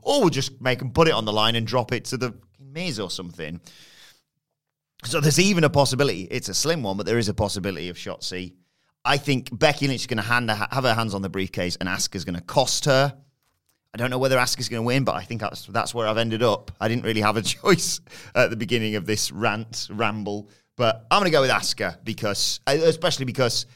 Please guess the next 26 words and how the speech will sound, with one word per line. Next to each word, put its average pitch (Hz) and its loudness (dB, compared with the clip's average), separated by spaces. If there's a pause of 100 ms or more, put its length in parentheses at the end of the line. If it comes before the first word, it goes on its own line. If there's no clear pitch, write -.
(140)
she's 143 -2
won 151 2
it 131 0
before, 127 2
but 117 -2
she 120 -2
hasn't 107 -4
really 82 -6
won 85 -4
it 78 -8
before 85 -6
'cause 87 -8
she 90 -6
just - -10 (280)
got - -14
the - -12
title 165 2
before 95 -8
'cause 85 -12
obviously 82 -10
Becky, 82 -10 (400)
uh, 80 -12
just - -14 (100)
was, - -14
was 85 -12
leaving. 76 -12